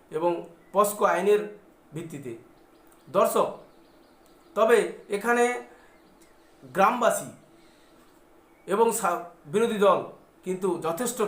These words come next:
খুব সুন্দর তাদের, আহ,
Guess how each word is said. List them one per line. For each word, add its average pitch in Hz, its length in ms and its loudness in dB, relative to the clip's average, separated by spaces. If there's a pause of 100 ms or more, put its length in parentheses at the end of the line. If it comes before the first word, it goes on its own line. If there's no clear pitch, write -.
খুব 202 200 -4
সুন্দর 190 420 2 (220)
তাদের, 175 260 -2
আহ, 143 1040 -10